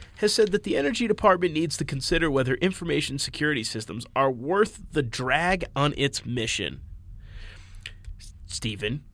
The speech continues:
you are the reason that security in this world sucks. It is people like you who have no concept of what their job is and has decided to make this, like,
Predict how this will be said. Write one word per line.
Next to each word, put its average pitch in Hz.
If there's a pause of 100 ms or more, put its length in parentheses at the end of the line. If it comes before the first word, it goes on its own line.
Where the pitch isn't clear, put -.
(140)
you 131
are 160
the 170
reason 120 (840)
that 139 (120)
security 135
in 120
this 120
world 120
sucks. - (280)
It 131
is 104
people 127
like 160
you 113 (380)
who 143
have 120
no 127
concept 135
of 110
what 117
their 120
job 113
is 98 (300)
and 123
has 123
decided 120 (240)
to -
make 120
this, 120
like, 104